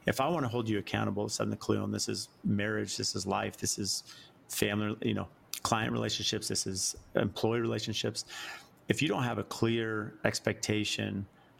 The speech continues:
of what I want you to do, like, how are you gonna perform? How could I get upset with you? And,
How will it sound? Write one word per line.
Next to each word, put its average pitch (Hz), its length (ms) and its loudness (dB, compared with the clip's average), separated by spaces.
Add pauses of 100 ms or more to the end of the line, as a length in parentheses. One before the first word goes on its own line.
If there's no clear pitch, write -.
(140)
of 110 80 6
what 104 100 2
I 131 200 0
want 123 320 -2
you 110 80 2
to 110 80 -4
do, 104 240 0
like, - 240 -2
how 123 80 2
are 135 80 2
you 131 80 0
gonna 123 160 -2
perform? 113 460 0
How 113 160 0
could 110 140 -2
I 113 60 0
get 110 160 0
upset 110 300 -2
with 110 180 -4
you? 110 200 2
And, 104 200 -4